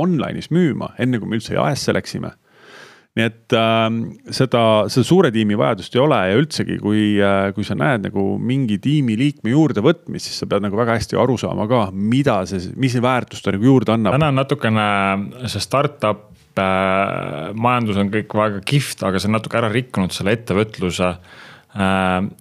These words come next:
Speaker 2: ettevõtlus selles osas, et, äh, kõik võtavad kuskilt raha ja alustavad midagi ja siis, äh, siis see ei õnnestu ja käivet ei teeni, eks ole, aga tegelikult me pidime alguses kohe, me pidime hakkama kohe müüke tegema, on ju. Et nagu, nagu päriselt see asi
Speaker 1: Pole aega
Speaker 2: käigus.
Speaker 1: oodata, noh.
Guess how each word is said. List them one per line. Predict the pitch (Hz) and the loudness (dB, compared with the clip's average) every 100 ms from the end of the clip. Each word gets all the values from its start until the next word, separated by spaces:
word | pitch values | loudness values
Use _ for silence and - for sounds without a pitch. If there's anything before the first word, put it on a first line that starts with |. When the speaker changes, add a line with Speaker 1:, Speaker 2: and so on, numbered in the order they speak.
| - | -6
Speaker 2:
ettevõtlus | 127 110 117 127 - 101 | -2 0 2 0 -2 -2
selles | 135 110 | 0 2
osas, | 104 95 92 | 2 0 -2
et, | 87 - | -8 -4
äh, | 101 95 95 | 0 2 0
kõik | 113 - 117 | -4 -4 -2
võtavad | 113 101 | 0 -2
kuskilt | - 101 - | -4 -6 0
raha | 143 151 139 101 | 0 2 2 4
ja | 101 | 4
alustavad | 147 135 - 101 | 4 2 2 2
midagi | 107 107 95 98 | 2 2 0 2
ja | 92 92 | 2 0
siis, | 101 - - | -4 -6 0
äh, | 98 98 95 98 95 92 - | 2 2 2 2 -2 -6 -10
siis | - 101 - | -8 -6 -2
see | 110 104 101 | 2 4 4
ei | 98 117 | 4 2
õnnestu | 147 113 120 110 | 2 0 -2 0
ja | 101 98 | 2 2
käivet | 120 120 110 95 | 2 2 2 2
ei | |
teeni, | 98 160 151 113 | 4 4 4 2
eks | - | 2
ole, | 107 101 | 0 2
aga | 98 | 2
tegelikult | 127 135 127 - | 2 0 -2 -4
me | 117 | -2
pidime | 131 131 123 | 0 2 2
alguses | 151 123 107 - | 2 0 -6 -8
kohe, | - 165 170 - 58 - - - - 143 | -2 0 0 -2 -8 -14 -18 -20 -14 -4
me | 127 | -2
pidime | 135 139 139 | 0 0 0
hakkama | 127 117 | 0 0
kohe | 170 151 | 2 2
müüke | 90 92 - 80 | 2 0 -2 -4
tegema, | 78 - - | -4 -6 -8
on | - | -12
ju. | 110 | -14
Et | 113 - | -12 -2
nagu, | 127 127 131 135 135 135 139 | -2 0 2 4 4 2 0
nagu | 143 143 | 0 2
päriselt | 156 170 110 | 2 2 2
see | 104 | 2
asi | 101 | 2
Speaker 1:
Pole | 139 151 | 4 4
aega | 143 | 4
Speaker 2:
käigus. | 160 | 4
Speaker 1:
oodata, | 151 110 | 2 0
noh. | 92 | -4